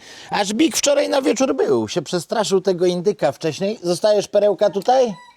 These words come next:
No to zostań. Przyjdzie żbik, to powiedz, że ma suche na razie.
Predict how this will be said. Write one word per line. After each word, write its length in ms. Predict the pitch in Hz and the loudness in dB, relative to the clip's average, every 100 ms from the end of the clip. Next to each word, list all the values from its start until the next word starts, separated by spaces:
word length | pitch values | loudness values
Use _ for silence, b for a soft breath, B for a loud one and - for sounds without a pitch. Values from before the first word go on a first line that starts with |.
| _ - b b b b 226 | _ -20 b b b b -6
No 100 | 240 | 0
to 180 | 240 | 2
zostań. 500 | 214 190 - 98 87 85 | 4 2 -2 -6 -10 -6
Przyjdzie 300 | 185 202 196 | -4 0 0
żbik, 260 | 156 214 - | 0 -4 -2
to 120 | 190 | -2
powiedz, 280 | - 190 165 | 0 0 0
że 120 | 170 | 0
ma 140 | 170 | 0
suche 340 | 151 208 - 101 | 0 -2 -2 -4
na 140 | 101 | -6
razie. 280 | 95 90 | -6 -10